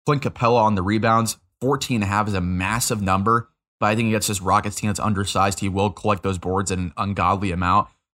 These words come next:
So fourteen and a half rebounds, I'm gonna go for Capela to get at least fifteen here. And then an underrated one, Garrison Matthews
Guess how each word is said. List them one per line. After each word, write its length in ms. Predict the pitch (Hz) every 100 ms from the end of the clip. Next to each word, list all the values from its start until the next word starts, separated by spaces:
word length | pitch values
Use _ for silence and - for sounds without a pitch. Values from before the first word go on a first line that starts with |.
| _ _
So 160 | - 110
fourteen 380 | 120 127 123
and 60 | 120
a 40 |
half 160 | 110 -
rebounds, 360 | 104 104 104 87
I'm 80 |
gonna 120 | 107 104
go 120 | 104
for 140 | 104
Capela 320 | - 104 107
to 60 | 104
get 80 | 101
at 80 | 95
least 200 | 104 -
fifteen 360 | 104 - 98
here. 320 | 95 95 95 - _ _
And 140 | 120 160
then 80 |
an 80 | 139
underrated 460 | 117 131 117 104 95
one, 300 | 92 90 90 - _ _ _ _ _ _ _ -
Garrison 420 | 110 135 151 120
Matthews 580 | 101 107 104 90 82 -